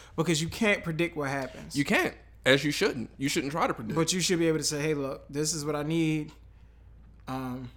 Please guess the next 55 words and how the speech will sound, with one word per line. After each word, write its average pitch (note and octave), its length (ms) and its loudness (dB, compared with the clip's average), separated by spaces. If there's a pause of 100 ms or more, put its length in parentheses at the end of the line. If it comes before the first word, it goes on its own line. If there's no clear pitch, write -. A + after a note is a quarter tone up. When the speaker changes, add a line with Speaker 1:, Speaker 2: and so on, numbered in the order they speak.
(320)
Speaker 2:
But - 240 -2
I - 40 4
wouldn't F3 180 8
Speaker 1:
here's C#3+ 100 8
Speaker 2:
wanna C#3+ 140 6
Speaker 1:
why," D3+ 420 6
and D3 100 0
then D#3 100 0
you D#3+ 80 0
just D3 160 -4
have D3+ 160 -2
to C#3 80 -8
provide C#3 480 -2
whatever C3+ 320 -4
documentation C3 840 -4
you B2+ 80 -4
need C3 200 -4
to B2+ 40 -12
provide B2+ 480 -6 (460)
in D3+ 100 0
the C#3+ 60 0
event C3 240 -2
that B2 100 -10
that C3 100 -2
actually C3 340 -4
happened, B2 320 -6
and B2+ 80 -4
you're B2+ 100 -4
not B2 180 -4
just B2 220 -8
being C3 180 -4
a A#2+ 60 -6
nut C3 360 -6 (240)
and B2+ 120 -8
Speaker 2:
Shit, B2 180 -4
Speaker 1:
taking C#3+ 140 -2
Speaker 2:
that's F3 140 0
Speaker 1:
time C#3 80 0
Speaker 2:
just C3 140 -2
Speaker 1:
off. A#2 180 -2 (420)
Speaker 2:
a, - 20 -10
that's B2 160 -2
a C#3 60 0
post. C4 480 2
That's C3+ 180 -2
a, A#2+ 240 -4 (400)
that's - 160 0
an A2+ 60 0
Instagram C#3+ 420 2
post. G#2+ 380 -4
That's C#3 240 -2
a A#2+ 180 -4
whatever C3 460 0
post A#2 320 -2
for A2+ 320 -4